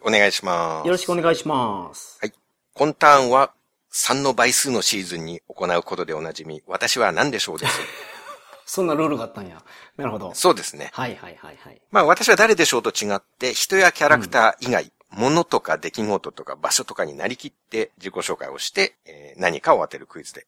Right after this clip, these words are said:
Speaker 1: ございます。
Speaker 2: はい。
Speaker 1: はい、早速いいでしょうか。
Speaker 2: はい、バッチリです。お願いします。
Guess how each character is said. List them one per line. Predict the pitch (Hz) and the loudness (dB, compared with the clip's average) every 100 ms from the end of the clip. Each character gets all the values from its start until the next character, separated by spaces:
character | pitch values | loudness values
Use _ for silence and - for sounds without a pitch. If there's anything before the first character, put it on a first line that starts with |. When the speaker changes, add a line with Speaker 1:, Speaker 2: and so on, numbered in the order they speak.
| _ | _
Speaker 1:
ご | 73 | -18
ざ | 69 | -18
い | |
ま | 67 | -18
す。 | - - _ _ _ _ | -20 -20 _ _ _ _
Speaker 2:
は | - - | -8 -4
い。 | 143 - _ _ _ - | -4 -6 _ _ _ -2
Speaker 1:
は | |
い、 | 180 | 0
早 | - | 0
速 | - - 98 90 - _ | -2 -4 -6 -8 -10 _
い | 95 | -14
い | |
で | 82 | -10
し | - | -10
ょ | 73 | -10
う | |
か。 | 73 76 69 _ _ | -6 -6 -8 _ _
Speaker 2:
は | _ - 104 | _ -8 -4
い、 | 135 | -2
バ | 135 | -4
ッ | - | -12
チ | 107 | -8
リ | |
で | 135 127 | -4 -4
す。 | - - | -8 -18
お | - | -18
願 | 95 | -16
い | |
し | 95 | -10
ま | 120 110 82 | -6 -6 -8
す。 | - - | -14 -20